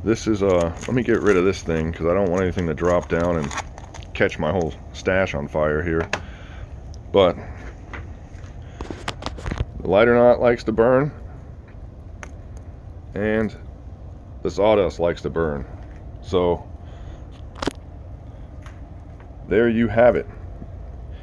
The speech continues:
Take yourself, this was a, uh, beard wax container. The other one was an Altoids container. As you harvest this crap, you just kinda stash it away, keep that in your pocket.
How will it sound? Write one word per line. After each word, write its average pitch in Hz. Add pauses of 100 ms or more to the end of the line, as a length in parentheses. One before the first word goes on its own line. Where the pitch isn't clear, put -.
(200)
Take 131
yourself, 110
this 135
was 120
a, 92
uh, 87 (560)
beard 117
wax 101
container. 104 (160)
The 87
other 104
one 101
was 87
an 85
Altoids 98
container. 104 (1120)
As 117
you 90
harvest 113
this 85
crap, 95 (1400)
you 87
just 90
kinda 110
stash 107
it 98
away, 104 (520)
keep -
that 101
in 110
your 90
pocket. 113